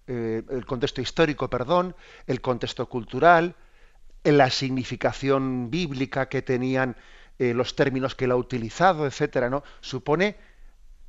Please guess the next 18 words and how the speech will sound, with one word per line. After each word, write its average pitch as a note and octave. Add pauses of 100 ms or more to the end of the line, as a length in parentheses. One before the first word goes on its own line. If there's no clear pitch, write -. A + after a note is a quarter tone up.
(1040)
ir F3
a A2+
aquel C3+
tiempo, D#3+
eh, C3
con A#2+
todos C3+
los C3
medios C3+
que C3+
tenemos C3
para B2+
ello, D3+ (640)
ir D#3
a -
aquel C#3+
tiempo D3
y D#3